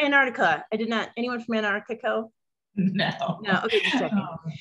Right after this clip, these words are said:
Speaker 1: She has appeared on Lifetime Television and has been published in numerous books, including Stepping Stones to Success,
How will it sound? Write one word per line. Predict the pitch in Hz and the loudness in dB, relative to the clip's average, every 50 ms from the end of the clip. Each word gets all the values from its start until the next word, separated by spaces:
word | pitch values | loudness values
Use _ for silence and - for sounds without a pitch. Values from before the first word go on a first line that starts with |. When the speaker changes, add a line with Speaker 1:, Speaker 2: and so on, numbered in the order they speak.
| - - - | -14 -18 -14
Speaker 1:
She | - - 320 | -4 0 0
has | 330 349 349 | 0 0 0
appeared | - - 302 330 311 | -2 0 2 4 4
on | 277 254 240 | 6 6 6
Lifetime | 220 202 214 233 226 320 269 277 269 | 6 6 6 4 2 0 -2 -2 -2
Television | - 262 214 214 196 208 196 196 220 220 233 277 359 - | 0 0 0 2 4 2 2 2 0 -2 -2 -2 -4 -2
and | 180 180 | -2 -2
has | 190 190 | -2 -2
been | 202 208 190 | -4 -6 -6
published | 196 214 190 196 190 - - | -6 -6 -6 -6 -6 -4 -2
in | 180 180 202 | 0 2 4
numerous | 226 247 262 262 254 254 233 - - | 4 4 4 2 -2 -4 -6 -2 0
books, | 220 226 226 226 - | 0 0 0 -2 -4
including | 220 196 - - 202 175 170 170 170 - - | -6 -4 -4 -4 -2 -2 -2 -2 -4 -6 -10
Stepping | - - 220 214 220 240 240 240 226 | -4 -2 0 0 2 0 0 -2 -2
Stones | 226 - 202 190 185 190 190 - - | -2 -2 -2 0 0 -2 -4 -6 -10
to | - | -10
Success, | - - 147 - - - 262 277 277 - - - | -8 -8 -8 -4 -2 0 0 0 0 -2 -8 -16